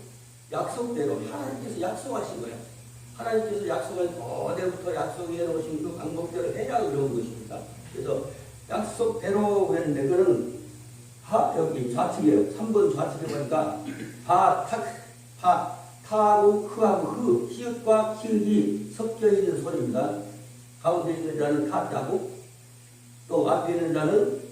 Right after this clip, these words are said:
바자고, 맨 뒤에는 크, 크. 아, 딱 그, 이게 뭐냐? 의뢰하다, 약속하다, 급히 가다, 서둘러 가다, 이런 뜻을 갖고 있는데, 이제 여기서 약속대로, 예, 몸이,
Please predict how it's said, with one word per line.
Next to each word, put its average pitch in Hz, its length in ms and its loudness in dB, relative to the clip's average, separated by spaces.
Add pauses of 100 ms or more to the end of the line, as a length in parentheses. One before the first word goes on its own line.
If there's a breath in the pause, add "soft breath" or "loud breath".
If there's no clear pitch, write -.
(440)
바자고, 165 760 0
맨 165 260 2
뒤에는 170 420 0
크, - 260 -8 (420)
크. - 840 -8
아, - 180 -6
딱 - 180 -2
그, - 320 -8
이게 151 200 -8
뭐냐? 147 360 -4 (360)
의뢰하다, 185 880 2
약속하다, 165 800 2 (340)
급히 185 300 -2
가다, 160 500 -2
서둘러 180 320 -2
가다, 143 220 0
이런 151 240 -2
뜻을 - 200 -10
갖고 - 280 -8
있는데, 135 500 -6 (160)
이제 147 100 -4
여기서 139 280 0
약속대로, - 720 -2 (560)
예, 139 120 -2
몸이, 175 500 6